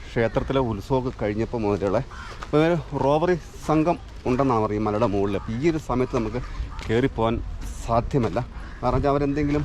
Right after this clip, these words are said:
മൊബൈൽ, നമ്മുടെ കയ്യിലിരിക്കുന്ന മൊബൈൽ, GoPro, അതുപോലെ എന്തെങ്കിലുമൊക്കെ സാധനം പിടിച്ചു പറിച്ചുകൊണ്ട് പോയി കഴിഞ്ഞാൽ അവർക്ക് യാതൊരു ഉത്തരവാദിത്വമില്ല എന്ന് പറയും. ഇപ്പോൾ ഏകദേശം സമയം മൂന്ന് മണിയോളമായി. ഇപ്പോൾ നമുക്ക് ഓടിയെത്തേണ്ട ഒരു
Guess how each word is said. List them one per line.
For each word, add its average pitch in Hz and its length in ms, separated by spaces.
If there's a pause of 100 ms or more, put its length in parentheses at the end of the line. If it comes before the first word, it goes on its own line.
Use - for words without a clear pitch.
(300)
മൊബൈൽ, 127 260
നമ്മുടെ 131 200
കയ്യിലിരിക്കുന്ന 123 440
മൊബൈൽ, 117 240 (160)
GoPro, 110 340 (340)
അതുപോലെ 117 280
എന്തെങ്കിലുമൊക്കെ 120 340
സാധനം 120 220
പിടിച്ചു - 200
പറിച്ചുകൊണ്ട് 123 320
പോയി 113 220
കഴിഞ്ഞാൽ 113 260 (440)
അവർക്ക് 135 300
യാതൊരു 151 340
ഉത്തരവാദിത്വമില്ല 175 440
എന്ന് 117 80
പറയും. 107 140
ഇപ്പോൾ 131 140
ഏകദേശം 143 360 (160)
സമയം 120 220 (480)
മൂന്ന് 156 260
മണിയോളമായി. 170 520
ഇപ്പോൾ 113 200
നമുക്ക് 107 240 (240)
ഓടിയെത്തേണ്ട 131 460
ഒരു 123 80